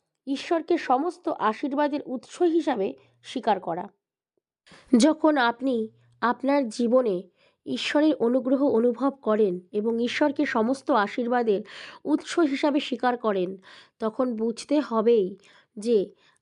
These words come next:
আপনার উপর ঈশ্বরের আশীর্বাদ বর্ষিত রয়েছে। তাই আপনি এত শান্ত। আপনি যে কোনো পরিস্থিতিতে নিজের মাথা ঠান্ডা রাখতে পারেন, শান্ত থাকতে পারেন, কোমল থাকতে পারেন। আপনার হৃদয়ে কখনো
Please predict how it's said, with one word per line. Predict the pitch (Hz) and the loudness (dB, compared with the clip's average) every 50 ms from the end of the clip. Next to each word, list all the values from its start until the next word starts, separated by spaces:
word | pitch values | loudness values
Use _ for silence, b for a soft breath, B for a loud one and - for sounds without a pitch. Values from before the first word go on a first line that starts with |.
| _ _ | _ _
আপনার | - 214 214 220 - 262 262 262 262 - - | -4 -4 -4 -4 -4 -4 -4 -4 -4 -6 -8
উপর | 233 226 285 269 220 196 214 - | -6 -2 -2 -2 -2 -2 -4 -6
ঈশ্বরের | - 220 - - - 240 233 233 226 233 - | -8 -8 -6 -6 -4 -2 -2 -2 -4 -4 -2
আশীর্বাদ | 196 202 214 - - 269 254 262 262 214 185 180 196 - _ _ - | -2 -2 -2 -2 -4 -6 -4 -4 -4 -4 -4 -4 -8 -12 _ _ -2
বর্ষিত | - 214 214 214 - - - 247 220 233 | 0 0 0 0 -2 -6 -8 -4 -2 0
রয়েছে। | 226 208 196 180 180 180 - - - 196 202 - _ _ _ _ _ _ - | 0 0 0 0 -2 -4 -6 -8 -8 -10 -10 -12 _ _ _ _ _ _ -8
তাই | 208 196 190 175 180 185 - B B B B B B B B B _ | -6 -4 -4 -4 -6 -8 -12 B B B B B B B B B _
আপনি | 196 220 214 233 226 220 208 214 214 - - | -6 -6 -4 -4 -4 -4 -4 -4 -8 -12 -12
এত | 208 208 208 240 | -12 -8 -6 -6
শান্ত। | 226 - - - - 190 185 185 185 185 - 180 208 - _ B B B B B B B B | -6 -6 -8 -8 -6 -6 -6 -6 -6 -8 -10 -10 -12 -12 _ B B B B B B B B
আপনি | - 262 269 330 349 | -6 -4 0 0 0
যে | 269 269 311 | 2 2 0
কোনো | 311 330 339 339 359 | 0 2 2 0 0
পরিস্থিতিতে | 277 294 285 294 302 285 - - 320 330 285 320 294 233 220 | 0 0 0 0 0 -2 -2 -2 -2 0 0 0 0 2 2
নিজের | 233 240 254 262 240 | 0 0 -2 -2 -2
মাথা | 233 226 208 208 214 214 - 277 262 247 233 220 - | -2 -2 -2 -2 -4 -4 -4 -4 -4 -4 -6 -10 -10
ঠান্ডা | - 220 214 208 220 226 | -8 -6 -6 -4 -4 -4
রাখতে | 226 220 208 208 - 226 | -4 -4 -6 -6 -8 -10
পারেন, | 208 - 196 196 190 185 190 185 B B B B B | -8 -8 -8 -8 -8 -10 -12 -14 B B B B B
শান্ত | - - - 226 226 233 220 247 | -8 -4 -2 -2 -2 -2 -2 -4
থাকতে | 247 - 240 220 214 - - 208 | -4 -4 -6 -6 -6 -6 -8 -8
পারেন, | - 202 190 190 185 185 196 190 b b b b b _ | -6 -4 -4 -4 -4 -6 -8 -10 b b b b b _
কোমল | _ 226 226 220 220 240 247 247 | _ -6 -4 -2 -2 -2 -2 -2
থাকতে | 233 247 233 220 - - 208 190 | -4 -6 -6 -8 -6 -8 -8 -6
পারেন। | 202 196 185 180 180 175 185 180 B B B B B B B | -4 -4 -2 -2 -2 -4 -4 -8 B B B B B B B
আপনার | - 208 208 - 247 240 220 | -6 -6 -4 -2 -2 -2 0
হৃদয়ে | 220 226 214 247 262 277 247 202 185 202 b b b b b _ | 0 0 0 2 2 2 2 2 0 -2 b b b b b _
কখনো | - 214 208 202 - 285 285 247 190 175 185 | -4 -4 -4 -2 -2 -2 0 0 0 -2 -4